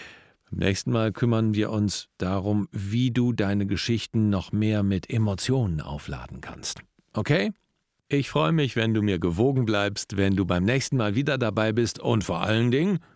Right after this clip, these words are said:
wenn du dir überlegst, wo ist mein Tiefpunkt? Wo ist mein Tiefpunkt, an dem ich meine Geschichte aufhängen kann? Was habe ich dann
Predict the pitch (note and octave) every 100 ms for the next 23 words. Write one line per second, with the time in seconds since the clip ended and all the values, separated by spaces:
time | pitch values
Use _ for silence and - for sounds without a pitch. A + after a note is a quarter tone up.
0 | _ _ - C#2 C2 C#2 D2+ D#2 E2 E2
1 | E2 F#2+ A2+ A2+ G#2+ - - - - F#2
2 | A2+ C3+ - A2+ A2 G2+ - E2+ F2 F#2+
3 | F#2+ G2 - E2+ - - A#1 - - -
4 | _ - F2 F2+ C3+ D#3 - B2+ B2 -
5 | - F#2+ G2 G#2+ - A2 - G2+ F#2+ -
6 | G2 E2+ G#2 F#2+ G#2+ A2 F#2+ G#2 G#2+ G2
7 | - A2+ - G#2+ E2+ - G#2 A#2+ - E2+
8 | D#2 C#2 - E2+ E2+ - - _ _ _
9 | _ - E2+ A#2+ - G2+ F#2+ G2 - G#2+
10 | - F2+ F#2+ G#2+